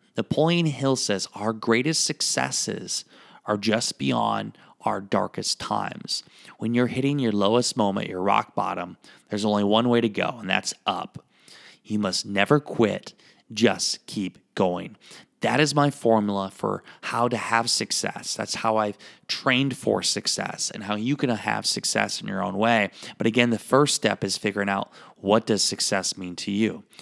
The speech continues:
What is your version of success? Once you figure that out, it's much easier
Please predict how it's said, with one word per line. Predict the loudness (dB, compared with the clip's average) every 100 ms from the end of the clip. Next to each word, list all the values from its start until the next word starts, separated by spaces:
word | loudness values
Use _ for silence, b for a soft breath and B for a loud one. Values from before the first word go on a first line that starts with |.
| B B
What | 2
is | 2 2
your | 2 6 8 6
version | 4 0 0 -4
of | -4
success? | -6 -4 -4 -4 -6 -8 -10 B B B
Once | 2 2 4
you | 2
figure | 4 4 2
that | 2 4 6
out, | 4 0 -6
it's | -8 -6
much | 0 2 2 0 -4
easier | 0 0 0 -2 -4 -6